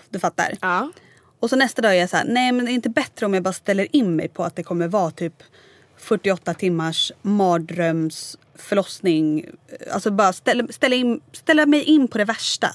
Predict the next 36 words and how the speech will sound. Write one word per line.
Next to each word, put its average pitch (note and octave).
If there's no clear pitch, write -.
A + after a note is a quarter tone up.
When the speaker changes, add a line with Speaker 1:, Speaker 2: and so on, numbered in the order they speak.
Speaker 2:
Mm. A3
Speaker 1:
För G#3
att F#3+
i G#3
så F3
fall D#3+
bli E3
positivt F3+
överraskad A3
om G3+
det F#3+
inte F#3+
blir A4
så. -
Speaker 2:
Mm. G#3
Speaker 1:
Så -
jag B3+
är C4
så B3
här G#3+
väldigt, G3
väldigt G#3+
kluven. A3
Jag G#3
vet A#3+
inte. F#3+
Men A3
typ A3
min G#3+
syster -
med F#3
första A3
barnet, E3
hon, G3
eh, F3
hade F3